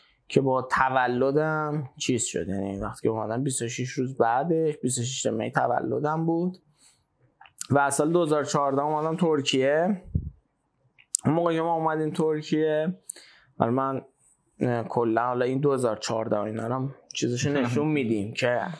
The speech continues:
Speaker 1: بعضیا می‌گن ما خیلی هستیم، ولی رفتن اومدن خیلی هستن.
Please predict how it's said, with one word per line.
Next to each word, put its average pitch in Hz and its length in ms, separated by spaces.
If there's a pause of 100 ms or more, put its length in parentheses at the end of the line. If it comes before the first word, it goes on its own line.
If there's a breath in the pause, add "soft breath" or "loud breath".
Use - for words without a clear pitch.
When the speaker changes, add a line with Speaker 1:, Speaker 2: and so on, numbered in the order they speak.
Speaker 1:
بعضیا 143 380
می‌گن 190 200
ما 156 180
خیلی 135 400
هستیم، 127 360
ولی 160 340 (360 loud breath)
رفتن 156 500
اومدن 151 460
خیلی 127 360
هستن. 113 500